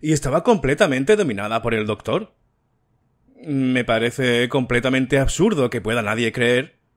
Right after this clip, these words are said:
durante un segundo siquiera, que la haya matado,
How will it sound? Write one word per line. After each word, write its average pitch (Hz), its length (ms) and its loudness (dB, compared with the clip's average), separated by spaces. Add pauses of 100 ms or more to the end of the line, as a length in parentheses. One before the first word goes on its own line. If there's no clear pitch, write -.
(120)
durante 131 460 0
un 151 140 4
segundo 170 500 2
siquiera, 135 640 -2 (400)
que 151 100 2
la 127 140 4
haya 110 180 -2
matado, 110 520 -4